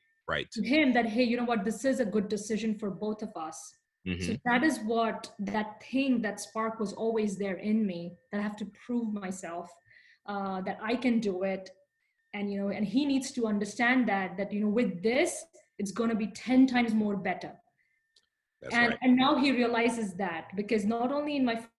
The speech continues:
Speaker 2: first year, I made ninety thousand dollars, second year, I almost doubled it. So it was like, "Oh my God." <laughs> So, um,
Speaker 1: That's awesome.
Speaker 2: yeah, so, so I, I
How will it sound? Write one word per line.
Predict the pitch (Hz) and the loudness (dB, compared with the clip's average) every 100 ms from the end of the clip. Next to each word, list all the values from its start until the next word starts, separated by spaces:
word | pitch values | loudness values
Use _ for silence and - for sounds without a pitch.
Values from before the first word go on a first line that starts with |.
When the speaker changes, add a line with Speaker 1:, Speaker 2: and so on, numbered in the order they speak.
| - | -8
Speaker 2:
first | 214 - | -8 -4
year, | 220 208 | -4 -2
I | 214 | -2
made | 208 208 208 185 | -2 -2 -4 -4
ninety | 190 202 214 233 226 | -4 -2 -2 -2 -6
thousand | 220 175 185 202 202 214 | -6 -8 -4 -6 -2 -2
dollars, | 185 202 247 302 - - - | -2 -2 0 0 -2 -12 -4
second | 262 247 247 | -2 2 2
year, | 233 214 | 0 -2
I | 202 202 | -4 -4
almost | - 233 220 180 | -2 0 0 0
doubled | 214 202 196 - | -2 -2 -2 -6
it. | - _ _ - - | -14 _ _ -20 -10
So | - 277 | 2 4
it | |
was | 269 | 4
like, | 233 - | 2 2
"Oh | 262 240 | 4 4
my | 226 202 | 4 2
God." | 247 175 - 226 - | 2 2 0 0 2
<laughs> | 330 311 - - - - | 2 2 0 -8 -10 -10
So, | - 277 254 247 233 | 2 6 6 6 4
um, | 233 220 214 202 208 _ _ _ | 2 2 2 -2 -6 _ _ _
Speaker 1:
That's | - | 0
awesome. | 208 311 440 | 6 6 6
Speaker 2:
yeah, | 208 | 4
so, | - _ - 523 - - - - | 0 _ -6 -2 -2 -6 -20 -8
so | - 240 | 2 4
I, | 262 | 4
I | 247 | 2